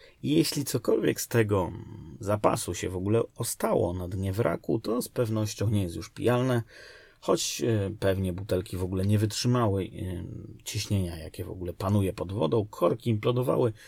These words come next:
i wino zwyczajnie rozlało się do oceanu. Tyle mogę wam z dużą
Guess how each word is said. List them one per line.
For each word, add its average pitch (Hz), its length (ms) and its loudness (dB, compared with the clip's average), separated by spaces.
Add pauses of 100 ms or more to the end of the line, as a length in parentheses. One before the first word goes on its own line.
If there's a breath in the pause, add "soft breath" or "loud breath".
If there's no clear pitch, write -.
(300 loud breath)
i 151 160 2
wino 92 300 0
zwyczajnie 87 500 -4 (260 soft breath)
rozlało 82 500 -6
się 82 220 -8
do 73 140 -10
oceanu. 95 520 -2 (300 loud breath)
Tyle 208 220 6
mogę 147 240 8
wam 123 200 4
z 104 40 -4
dużą 131 260 2